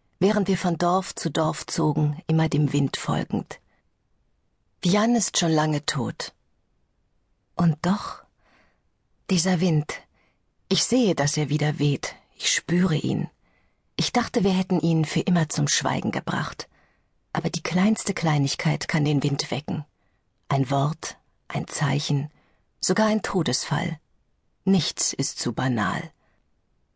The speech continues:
Alles kostet etwas. Es summiert sich, bis schließlich das Gleichgewicht kippt und wir wieder weg sind, wieder unterwegs.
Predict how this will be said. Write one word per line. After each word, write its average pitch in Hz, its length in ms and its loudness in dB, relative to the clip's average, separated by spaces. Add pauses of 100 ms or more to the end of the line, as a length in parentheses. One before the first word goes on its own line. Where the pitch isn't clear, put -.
(360)
Alles 196 380 2
kostet - 420 -2
etwas. - 520 -4 (640)
Es 156 120 2
summiert 165 400 2
sich, - 380 -6 (600)
bis - 280 0
schließlich 151 640 0
das - 200 -2
Gleichgewicht 147 720 -2
kippt - 420 -6 (420)
und 165 120 -2
wir 156 100 0
wieder 147 220 0
weg 147 160 -2
sind, 147 400 -4 (380)
wieder 151 320 0
unterwegs. 165 640 -2